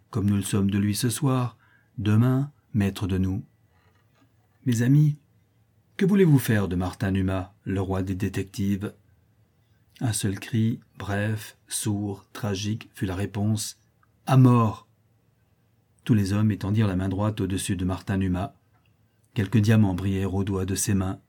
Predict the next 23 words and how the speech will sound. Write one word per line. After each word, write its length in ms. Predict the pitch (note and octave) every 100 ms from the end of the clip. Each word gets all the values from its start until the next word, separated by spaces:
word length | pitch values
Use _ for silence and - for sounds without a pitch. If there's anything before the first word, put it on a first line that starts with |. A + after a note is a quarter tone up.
| _ _ _ _ _ _ _ _ _ _ -
Le 260 | F#2+ F#2+
détective 560 | F#2 G#2+ G2+ F#2+ A2+ A#2
regarda 500 | G2+ G2 F#2+ G2+ A#2
rapidement 480 | A2+ F#2+ G2+ G2+ G2+
ses 160 | -
mains, 340 | G2 G2 A2+ B2 _ _ _ _ _ _
ses 200 | - G2+
bagues. 480 | F2+ G2+ A#2 A#2+ A2 _ _ _ _ _ _ _ _ _ _ _ -
Il 160 | B2+
vit 220 | B2+ E3+
qu'une 260 | D3 C#3+ C#3
de 120 | B2
ses 180 | A2 C#3
mains 220 | C#3 E3
gardait 280 | C3+ B2 C#3
une 220 | D3 A#2+
blessure. 560 | A2+ A#2+ - G2+ G2 - _ _ _ _ _ _ _ -
Une 180 | A#2+ A2
phalange 440 | A#2+ A#2 C3 A2+
du 100 | A2
petit 160 | A2 A2+
doigt 220 | G#2 F#2
manquait. 520 | F#2+ G2 A#2 F#2+ -